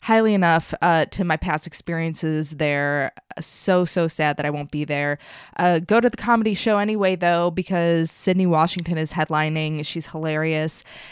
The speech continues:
Uh, she's done the podcast before, and then she's also performed on a lot of our live shows. You know, <laughs> the, the other day, uh,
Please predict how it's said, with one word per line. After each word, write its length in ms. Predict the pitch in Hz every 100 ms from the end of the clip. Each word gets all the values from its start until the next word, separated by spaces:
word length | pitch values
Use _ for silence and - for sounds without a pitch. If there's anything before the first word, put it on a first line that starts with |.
| -
Uh, 220 | - 175 -
she's 240 | - 190
done 160 | 180 165
the 60 |
podcast 540 | 160 165 160 175 156 -
before, 600 | 180 - 277 277 262 247
and 160 | 202
then 100 | 180
she's 220 | 175 170 170
also 180 | 160
performed 380 | 170 180 180 180
on 160 | 175 170
a 40 |
lot 200 | 165 170
of 100 | 175
our 140 | 175 170
live 260 | 156 170
shows. 760 | - - 185 185 190 196 196 - - - - -
You 120 | 202 196
know, 240 | 175 151
<laughs> 40 | -
the, 240 | 202 -
the 240 | 233 214 202
other 220 | 208 214
day, 480 | 175 165 170 175 170 - - - -
uh, 420 | 175 165 156